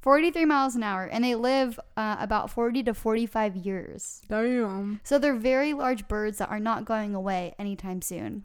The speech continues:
Speaker 2: Just like me.
Speaker 1: <laughs> Isn't
Speaker 2: that like a
Speaker 1: Katie's, uh, just a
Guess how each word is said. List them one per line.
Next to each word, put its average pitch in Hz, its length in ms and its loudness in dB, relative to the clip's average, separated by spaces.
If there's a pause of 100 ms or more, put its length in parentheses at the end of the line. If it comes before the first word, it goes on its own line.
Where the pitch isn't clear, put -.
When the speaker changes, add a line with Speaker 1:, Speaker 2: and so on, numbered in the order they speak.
Speaker 2:
Just 214 320 -6
like 240 240 -4
me. - 380 -14
Speaker 1:
<laughs> - 80 -6
Isn't 330 260 8 (2500)
Speaker 2:
that 294 160 0
like 311 220 0
a 320 40 2
Speaker 1:
Katie's, 294 500 2
uh, 233 360 -2
just 247 240 -4
a 214 160 -6